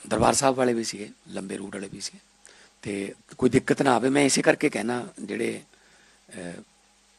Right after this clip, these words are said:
ਪੀ ਆਰ ਟੀ ਸੀ ਵਾਲੇ ਸਾਡੇ ਭਰਾ ਨੇ ਕਿ ਕਿਸੇ ਨੇ ਮੱਥਾ ਟੇਕਣ ਜਾਣਾ ਹੈ, ਕਿਸੇ ਦੀ ਸੁੱਖਣਾ ਪੂਰੀ ਹੋ ਗਈ, ਕਿਸੇ ਨੇ ਸੁੱਖਣਾ ਸੁੱਖਣ ਜਾਣਾ ਹੈ, ਤੇ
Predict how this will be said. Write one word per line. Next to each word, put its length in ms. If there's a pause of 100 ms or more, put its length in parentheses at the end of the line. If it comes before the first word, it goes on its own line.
(720)
ਪੀ 120
ਆਰ 80
ਟੀ 140
ਸੀ 180
ਵਾਲੇ 300 (560)
ਸਾਡੇ 340
ਭਰਾ 340
ਨੇ 220 (1300)
ਕਿ 280 (100)
ਕਿਸੇ 220
ਨੇ 80
ਮੱਥਾ 240
ਟੇਕਣ 280
ਜਾਣਾ 200
ਹੈ, 60
ਕਿਸੇ 220
ਦੀ 60
ਸੁੱਖਣਾ 360
ਪੂਰੀ 300
ਹੋ 160
ਗਈ, 120
ਕਿਸੇ 200
ਨੇ 60
ਸੁੱਖਣਾ 340
ਸੁੱਖਣ 380
ਜਾਣਾ 240
ਹੈ, 100 (1300)
ਤੇ 180